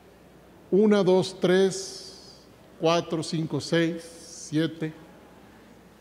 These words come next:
Si son, si, si, si es la minoría. <laughs> Pedagogía primero.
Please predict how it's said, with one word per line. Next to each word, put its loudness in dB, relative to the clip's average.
Si -6
son, 0
si, -2
si, -6
si 2
es 6
la 8
minoría. 8
<laughs> -20
Pedagogía 4
primero. -4